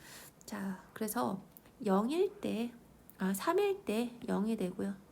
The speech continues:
삼일 때 영, 그다음 사일 때 일, 오일 때 사, 육일 때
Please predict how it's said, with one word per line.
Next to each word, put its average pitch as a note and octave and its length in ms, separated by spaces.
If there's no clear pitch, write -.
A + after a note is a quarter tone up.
삼일 B3 340
때 G3+ 160
영, B3 340
그다음 F#3+ 240
사일 A#3+ 300
때 C4+ 120
일, C4 220
오일 A3+ 280
때 D4 280
사, B3 280
육일 G#3+ 400
때 A#3+ 200